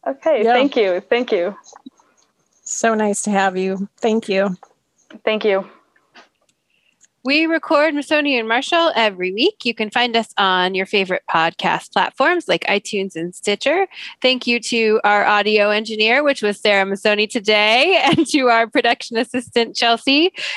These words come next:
Speaker 3: If you would like to be a guest on the show, you can send us a D M to our Instagram at Masoni and Marshall, and we will be back next week. Thanks for joining us, everybody. Bye.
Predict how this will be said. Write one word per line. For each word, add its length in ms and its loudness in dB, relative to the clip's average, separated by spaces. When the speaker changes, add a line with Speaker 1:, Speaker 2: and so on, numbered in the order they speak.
Speaker 3:
If 140 0
you 160 2
would 120 2
like 220 2
to 120 -10
be 260 2
a 40 2
guest 300 0
on 100 0
the 80 0
show, 220 2
you 180 0
can 200 -2
send 360 0
us 280 0
a 60 -4
D 220 0
M 160 0
to 120 -4
our 100 2
Instagram 720 -2
at 160 -2
Masoni 320 -4
and 100 -2
Marshall, 420 0
and 200 0
we 180 -2
will 200 -4
be 160 -2
back 440 -2
next 380 -4
week. 340 -2
Thanks 300 0
for 80 -8
joining 360 2
us, 140 0
everybody. 760 2
Bye. 840 2